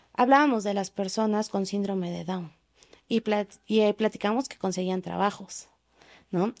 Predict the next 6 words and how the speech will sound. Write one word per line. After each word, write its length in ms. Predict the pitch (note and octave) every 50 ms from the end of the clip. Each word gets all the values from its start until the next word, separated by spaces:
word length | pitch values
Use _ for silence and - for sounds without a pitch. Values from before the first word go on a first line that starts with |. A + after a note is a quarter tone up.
| _ -
Y 140 | - A3 G3
que 600 | - - G3 F#3+ F#3 F#3 F#3 F#3 F#3 F#3 F3 - -
se 100 | - A3+
volvían 540 | G#3+ G#3+ G#3 G#3+ A3 A3 A#3 B3+ C#4+ D#4+ D#4
personas 580 | - C4+ A#3 A3 - A3 A#3 B3+ D4+ D4+ - - -
funcionales 1040 | - - G3+ F#3+ F3+ - E3+ E3+ F3 F#3+ G#3 A3+ G#3 E3+ - - - - - _